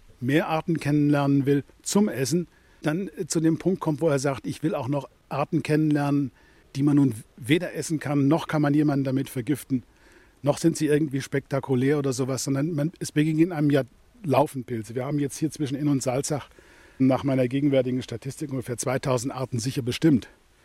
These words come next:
Aber die müssen eben bestimmt werden und dann muss man sich zusätzliche Fachliteratur kaufen. Irgendwie gerät man dann in eine Art Sog. Man möchte einfach viel lieber eine für das Gebiet neue Art entdecken, als meinetwegen den fünfundzwanzigsten Steinpilz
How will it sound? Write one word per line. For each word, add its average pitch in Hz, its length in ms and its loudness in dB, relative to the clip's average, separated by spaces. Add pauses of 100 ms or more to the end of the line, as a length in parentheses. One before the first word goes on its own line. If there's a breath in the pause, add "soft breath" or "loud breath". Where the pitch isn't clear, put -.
(200 soft breath)
Aber 120 180 0
die 131 140 -2
müssen 170 260 2
eben 131 380 0
bestimmt 135 440 0
werden 139 300 2
und 123 160 0
dann 131 140 0
muss 131 160 -4
man 135 120 0
sich 123 160 -4
zusätzliche 131 520 -4
Fachliteratur 127 800 -6
kaufen. 113 420 -8
Irgendwie 170 320 2
gerät 135 340 0
man 147 120 0
dann 135 120 0
in 135 140 -4
eine 127 220 -8
Art 110 200 -10
Sog. 123 400 -6 (800 loud breath)
Man 127 180 0
möchte 151 340 -2
einfach 143 520 -6 (200)
viel 185 320 -4
lieber 160 320 0
eine 131 320 -2 (120)
für - 200 -6
das 123 200 -4
Gebiet 135 320 -6
neue 139 360 2
Art 151 240 -4
entdecken, 139 460 -6 (600 soft breath)
als 135 200 -2
meinetwegen 139 560 0
den 127 140 0
fünfundzwanzigsten 120 760 -4
Steinpilz 107 580 -10